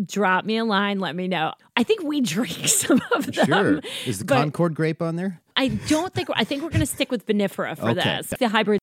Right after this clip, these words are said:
Speaker 1: grapes are a little bit lower down in terms of popularity. If we just did the five or ten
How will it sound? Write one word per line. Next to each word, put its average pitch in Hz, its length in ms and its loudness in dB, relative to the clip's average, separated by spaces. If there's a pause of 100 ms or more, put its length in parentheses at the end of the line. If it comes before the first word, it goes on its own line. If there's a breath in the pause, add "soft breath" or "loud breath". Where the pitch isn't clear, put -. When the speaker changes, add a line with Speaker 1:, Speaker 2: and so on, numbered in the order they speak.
Speaker 1:
grapes 202 320 -2
are 190 140 0
a - 80 -2
little 196 180 0
bit 202 140 -4
lower 180 260 0
down 175 300 -2 (100)
in 185 140 -2
terms 185 260 -6
of 165 60 -8
popularity. 214 720 0 (220)
If - 100 -20
we 302 100 0
just 294 280 -2
did 262 180 0
the 202 180 2 (360)
five 214 400 2
or 196 140 0
ten 196 600 0